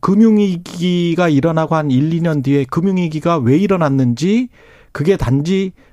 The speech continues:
미국이 금리 인상만 빨리 해서 그렇게 주택 경기가 확 꺼지면서 자산 버블이 꺼졌던 것인지,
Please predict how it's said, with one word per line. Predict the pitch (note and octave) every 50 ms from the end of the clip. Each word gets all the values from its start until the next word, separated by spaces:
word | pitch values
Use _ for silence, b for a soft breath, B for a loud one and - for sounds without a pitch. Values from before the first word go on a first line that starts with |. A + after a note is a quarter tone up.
| b -
미국이 | C3+ D#3 E3 F#3 F#3+ F3+ F3+ -
금리 | - - C#3+ D#3+ F3+ G3+ G#3+ A3+ A3
인상만 | G#3+ G3+ F#3 F#3 F#3 F3 F3+ F3 E3+ F3 E3 -
빨리 | - G3 G#3+ A3 G#3+ G3 G#3 G3+ F3+ D3+ B2+ b b b b b b _ G3+
해서 | G3 F#3+ F3+ E3+ - G3 G#3+ A3+ A#3+ A#3+ A#3+ b b b b b b -
그렇게 | - D#3 E3 - - E3 D3+ C#3+ C3 - - -
주택 | - D3 - - F3 -
경기가 | - D#3+ D#3+ D#3 C#3+ D3 D3+ D3 C#3+ C3+ C3 B2+ E3 E3+ F3 E3 -
확 | - A3+ A3 - _ _ _ _ _ _ _ _ _ _ _
꺼지면서 | - A#3 B3 B3+ B3+ A#3 F#3+ C3+ B2 - A2+ A2+ A#2+ F3 F#3+ b b b b b b b b -
자산 | - C3 F3+ F#3 F3
버블이 | E3+ D#3+ D#3 D#3+ D#3 C#3+ -
꺼졌던 | F3+ G#3 G3+ A3 G#3 - F#3+ E3 D3+
것인지, | C3+ A#2+ - - C#3 C3 A#2 A#2+ C3 B2 A2+ G2+